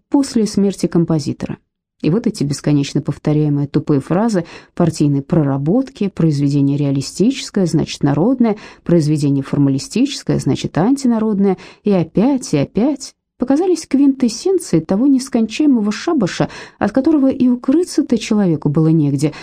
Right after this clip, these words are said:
Народное, антинародное. Все произносимое с трибун в ту достопамятную эпоху потеряло свое значение, стало фальшивым, нечеловеческим. От этой темы не так-то просто уйти. Мои родители, чья жизнь как раз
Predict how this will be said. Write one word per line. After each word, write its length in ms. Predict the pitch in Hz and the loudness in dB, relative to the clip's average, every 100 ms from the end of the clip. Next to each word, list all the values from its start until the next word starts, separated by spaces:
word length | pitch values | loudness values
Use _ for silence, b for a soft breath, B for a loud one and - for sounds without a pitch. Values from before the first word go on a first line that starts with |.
| B B | B B
Народное, 680 | 196 208 170 214 320 180 156 | 2 4 2 2 0 2 2
антинародное. 920 | 196 330 - 262 240 233 214 208 208 - _ | 2 0 2 0 2 0 0 -2 -4 -12 _
Все 160 | - 320 | -4 -4
произносимое 680 | 311 262 220 226 294 269 214 | 0 2 2 0 2 2 0
с 100 | - | -2
трибун 480 | 208 202 196 320 254 | -2 0 2 2 2
в 100 | - | 0
ту 120 | 226 | -2
достопамятную 760 | 202 - 190 240 240 214 196 | -2 -4 -2 0 0 2 2
эпоху 460 | 185 240 302 - 165 B B B | 2 0 0 0 -2 B B B
потеряло 440 | 226 220 247 320 | -4 0 2 2
свое 300 | 277 - 220 | 0 0 0
значение, 640 | 262 226 208 - 269 285 156 | 2 2 0 0 2 2 0
стало 400 | - 208 226 190 | -2 -2 0 -2
фальшивым, 800 | - 185 170 - 269 285 151 B B B | -2 -2 -2 0 0 2 0 B B B
нечеловеческим. 1000 | 175 170 160 151 143 175 240 - - - - _ _ _ _ _ _ | 2 2 2 0 2 0 -2 -10 -12 -14 -14 _ _ _ _ _ _
От 200 | - 180 | -4 0
этой 200 | 240 294 | 0 0
темы 400 | 285 - 226 254 | -4 -2 2 2
не 120 | 269 | 2
так-то 300 | 262 185 - | 0 -4 -4
просто 400 | - 196 185 - | -4 -2 -2 -2
уйти. 460 | 220 214 - 143 139 B B B _ | -2 -2 -2 -2 -2 B B B _
Мои 240 | 180 185 175 | 2 4 4
родители, 500 | 175 175 247 - 139 | 2 0 -2 -2 -4
чья 260 | - 160 | -2 -2
жизнь 220 | 147 156 147 | 0 0 0
как 180 | 143 | -2
раз 300 | - 147 - | 0 -2 -4